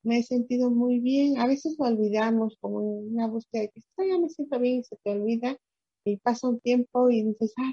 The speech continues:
qué era esto", ¿no? Y siempre hay que estarse presente, ¿no? Siempre hay que, hay que mostrarse, ¿no? Para que los demás nos miren que es, que también, ¿no? Este, o sea, las ventas tienen que ver con mamá. Volvemos siempre al tema de la mirada de mamá.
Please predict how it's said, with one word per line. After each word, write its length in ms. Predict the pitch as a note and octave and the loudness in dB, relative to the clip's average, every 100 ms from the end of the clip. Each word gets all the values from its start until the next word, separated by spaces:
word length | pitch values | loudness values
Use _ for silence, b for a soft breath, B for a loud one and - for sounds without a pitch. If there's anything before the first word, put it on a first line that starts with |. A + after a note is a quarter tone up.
| - | -4
qué 60 | A#3+ | -2
era 160 | A#3 A3+ - | 0 0 0
esto", 320 | A3+ - - | -4 -4 -6
¿no? 200 | G3 A3 - _ _ _ | -6 -6 -10 _ _ _
Y 60 | |
siempre 260 | G3 A#3 A3+ | -2 0 0
hay 40 | |
que 80 | A3+ | -2
estarse 340 | - A3+ A3+ G#3+ | -2 -2 -2 -4
presente, 640 | F#3 - G3 G3 - - _ | -6 -4 -4 -4 -8 -16 _
¿no? 80 | A3 _ _ _ | -20 _ _ _
Siempre 280 | G#3+ G3+ G3+ | -6 -2 -2
hay 60 | G#3 | 0
que, 160 | - E3 - _ _ - | -2 -6 -8 _ _ -2
hay 160 | G#3+ | 0
que 120 | A#3 | 2
mostrarse, 920 | G#3+ F#3 G#3 - G#3 G3 G#3+ - F3 D#3 | 2 2 0 -2 0 2 0 -4 -6 -4
¿no? 200 | E3+ G3 | -4 -4
Para 180 | F3+ F3 | -2 -2
que 260 | - E3 D#3+ _ _ _ | -2 -6 -6 _ _ _
los 220 | F3+ G3 G#3 | 2 2 4
demás 340 | G3+ G#3 G#3+ | 4 4 4
nos 240 | G#3+ G#3+ - | 2 0 0
miren 320 | A3+ A#3 A3 | 2 4 2
que 180 | G#3+ G#3 | 2 0
es, 180 | G3+ - G#3 - - | 0 -4 -6 -6 -8
que 120 | G#3+ | -6
también, 480 | G#3+ G#3 A3 F4 F#4 | -2 -2 -2 -2 -4
¿no? 280 | A3+ C4 E4+ | -4 -4 -4
Este, 420 | A3+ - _ - - _ _ _ _ | -6 -10 _ -18 -18 _ _ _ _
o 100 | G3+ | -4
sea, 160 | G3+ A3 | 0 2
las 200 | G3 G#3+ | 4 2
ventas 380 | A3 B3 B3+ - | 0 0 -2 -2
tienen 220 | B3 B3+ - | -2 -2 0
que 100 | G#3 | 0
ver 200 | A3+ B3 | 0 -2
con 140 | F3+ | -6
mamá. 260 | E3+ C#3+ C#3+ | -4 -2 -2
Volvemos 460 | D3+ G3 B3 C#4+ D#4+ | -2 -2 0 0 0
siempre 280 | B3+ B3 | -2 2
al 120 | A3 G#3+ | 2 2
tema 240 | G#3 G#3 | 2 2
de 100 | F#3+ | 2
la 140 | E3+ | 2
mirada 380 | E3+ F3 F3+ F3+ | 0 0 0 0
de 100 | E3+ | 0
mamá. 320 | D3 B2 F#2 | -2 -4 -14